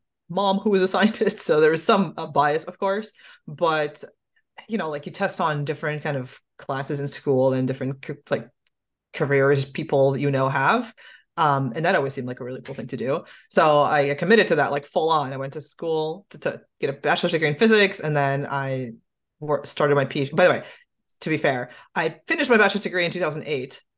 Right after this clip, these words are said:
which was, like, the worst time to get <laughs> an entry-level job. Uh,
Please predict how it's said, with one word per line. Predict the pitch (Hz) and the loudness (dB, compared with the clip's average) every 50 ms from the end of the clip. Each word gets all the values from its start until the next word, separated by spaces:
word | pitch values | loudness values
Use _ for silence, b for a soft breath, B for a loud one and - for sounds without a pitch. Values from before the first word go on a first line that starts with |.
| _ _ - | _ _ -10
which | 156 147 - | -10 -10 -6
was, | - 156 143 151 | -4 -4 0 0
like, | 147 147 - | 0 0 0
the | 185 196 294 277 | 0 0 2 2
worst | 208 190 180 160 151 - - | 4 4 4 4 4 2 0
time | 185 160 143 135 131 135 | 2 2 2 0 -2 -6
to | - 151 | -8 -10
get | 151 - - - - | -10 -10 -12 -14 -12
<laughs> | - | -10
an | 269 233 - _ _ _ - 214 | -10 -10 -10 _ _ _ -6 -4
entry-level | 175 190 220 220 - 226 214 254 240 220 240 214 | 0 2 2 2 4 4 4 4 4 4 2 0
job. | - - - 226 226 - - 196 - _ _ _ _ _ _ 466 | 0 0 0 0 0 0 -6 -14 -14 _ _ _ _ _ _ -6
Uh, | 494 494 427 - - 226 - - | -6 -6 -6 -2 0 0 0 0